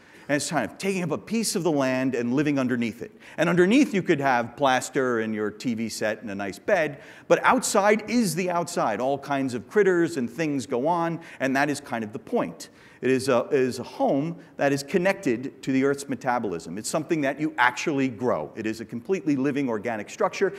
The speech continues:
and there's no genetic modification in something like this. We use scaffolding and computer geometry to control how these, uh, vines and woody plants weave together,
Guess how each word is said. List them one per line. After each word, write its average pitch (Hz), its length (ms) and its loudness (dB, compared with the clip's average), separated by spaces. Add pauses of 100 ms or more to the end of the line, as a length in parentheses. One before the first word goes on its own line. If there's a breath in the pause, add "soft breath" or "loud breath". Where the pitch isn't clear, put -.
(160 loud breath)
and 175 100 -2
there's 175 200 2
no 214 240 6
genetic 123 360 -2
modification 92 680 -8
in 78 60 -16
something 90 280 -12
like 78 160 -16
this. - 240 -14 (240 loud breath)
We 131 140 2
use 113 180 -2
scaffolding 165 760 2 (240)
and 123 180 -2
computer 131 340 -2
geometry 135 680 -2
to 127 80 -8
control 147 800 2 (180 loud breath)
how 127 200 4
these, 117 400 -2
uh, 127 80 -8
vines 127 800 0
and 117 140 -6
woody 131 180 0
plants 127 480 -2
weave 131 280 0
together, 127 480 -2